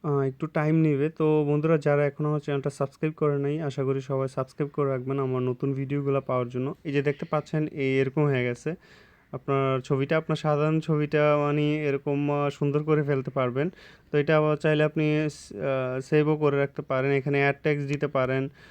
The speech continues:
আহ, তো যাই হোক, তারপরে হচ্ছে যে আপনার আরও অন্য, অন্যান্য করার জন্য এখানে ধরেন আমি ক-, করতে চাচ্ছি, আহ, এই যে রোবটেরটা করতে চাচ্ছি, তো রোবটটা ক্লিক করব।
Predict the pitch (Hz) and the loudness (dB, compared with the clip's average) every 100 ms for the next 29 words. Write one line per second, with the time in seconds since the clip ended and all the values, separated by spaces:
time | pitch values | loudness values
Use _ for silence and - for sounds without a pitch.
0 | - - 135 131 131 131 135 147 147 151 | -20 -10 -4 -2 -2 -2 0 2 4 2
1 | - 151 151 151 156 147 156 156 156 - | 2 0 2 2 2 0 -2 0 0 0
2 | 151 147 - - - - 139 143 151 160 | 0 0 -4 -20 -20 -8 -2 0 0 2
3 | 147 147 160 160 151 156 160 156 156 151 | 2 2 2 2 2 2 2 2 2 2
4 | 147 147 147 139 147 143 143 143 147 139 | 0 0 0 0 0 0 0 0 0 0
5 | 143 143 139 139 143 139 - 165 135 - | 2 0 0 0 0 -2 -6 -8 -6 -6
6 | 143 147 147 139 - 147 143 139 - _ | -6 -4 -4 -4 -6 -4 -2 -2 -6 _
7 | - _ _ _ _ _ _ _ _ _ | -20 _ _ _ _ _ _ _ _ _
8 | _ _ _ _ - 147 135 135 135 135 | _ _ _ _ -10 -2 0 2 2 0
9 | 135 131 _ _ - 139 143 139 143 151 | -2 -4 _ _ -6 0 4 4 4 2
10 | 160 160 143 139 - 139 127 - 196 - | 0 0 -2 -2 -4 -4 -4 -4 -6 0
11 | 139 135 139 147 156 147 - 151 - 143 | 2 4 4 0 0 -2 0 -4 -2 -2
12 | 135 196 | 0 -4